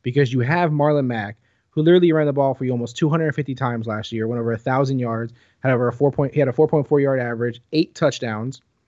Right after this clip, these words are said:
right? And you're, and, and this is a guy who's on the last year of his deal. You're probably just gonna let him walk because you just drafted a rookie running back early. So why would you not say, "Let's get everything we can out of this guy. Let him lead.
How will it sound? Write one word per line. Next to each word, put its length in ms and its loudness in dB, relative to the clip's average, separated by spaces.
right? 280 -2
And 160 0
you're, 240 4
and, 160 -4
and 140 0
this 160 2
is 80 -2
a 60 0
guy 180 2
who's 100 2
on 120 2
the 80 -2
last 340 -4
year 100 4
of 80 2
his 140 0
deal. 260 0
You're 220 -4
probably 280 2
just 140 -2
gonna 140 0
let 100 0
him 100 -4
walk 360 -2
because 200 -4
you 60 -8
just 300 -6
drafted 280 -2
a 40 -2
rookie 240 -2
running 180 2
back 220 -4
early. 340 -4
So 400 4
why 220 -2
would 200 0
you 100 0
not 340 -2
say, 320 -6
"Let's 200 -4
get 180 -4
everything 520 0
we 120 0
can 220 -4
out 160 -2
of 60 -4
this 180 -8
guy. 340 -6
Let 140 4
him 240 2
lead. 280 0